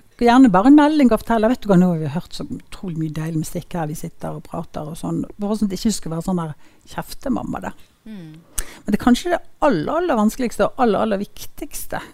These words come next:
Speaker 1: eh, som foreldre, foreldre og som, ja, medmenneske da.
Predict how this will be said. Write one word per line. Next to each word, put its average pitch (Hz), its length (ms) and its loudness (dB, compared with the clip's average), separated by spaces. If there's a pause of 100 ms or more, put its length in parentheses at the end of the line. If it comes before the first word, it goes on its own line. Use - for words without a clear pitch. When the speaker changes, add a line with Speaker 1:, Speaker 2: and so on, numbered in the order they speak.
(680)
Speaker 1:
eh, - 600 -6 (160)
som 190 240 -2 (1000)
foreldre, 180 540 2 (100)
foreldre 190 680 0 (180)
og 175 240 -4
som, 170 280 -4 (680)
ja, 240 180 -2
medmenneske 170 1000 2
da. 214 60 -6